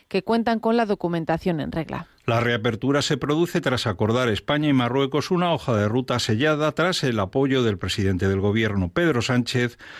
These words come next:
Speaker 2: al plan marroquí sobre el Sáhara y con su viaje para reunirse con el rey Mohamed sexto.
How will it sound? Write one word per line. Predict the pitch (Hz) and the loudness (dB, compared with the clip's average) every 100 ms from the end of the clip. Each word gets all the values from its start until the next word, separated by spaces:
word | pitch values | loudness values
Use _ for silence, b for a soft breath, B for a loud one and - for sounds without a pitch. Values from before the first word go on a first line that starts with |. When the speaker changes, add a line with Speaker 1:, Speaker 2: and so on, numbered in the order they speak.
| B | B
Speaker 2:
al | 170 185 | 0 0
plan | 180 165 160 | 2 0 2
marroquí | 135 120 107 139 | 2 0 -2 -2
sobre | 131 117 101 | 0 0 0
el | 95 | 0
Sáhara | - 165 - 156 151 | 0 -2 0 0 2
y | 143 | 0
con | 143 123 | 0 -2
su | - 113 | 0 0
viaje | 139 151 156 | 0 0 -2
para | 135 120 107 | 0 0 2
reunirse | 98 92 104 110 - 120 B B B B | 2 2 2 2 0 -2 B B B B
con | - 156 | 0 2
el | 143 127 | 2 0
rey | 135 | 0
Mohamed | 123 104 98 98 92 | 0 0 -2 -4 -4
sexto. | - 107 - 78 76 | -2 -2 -4 -10 -10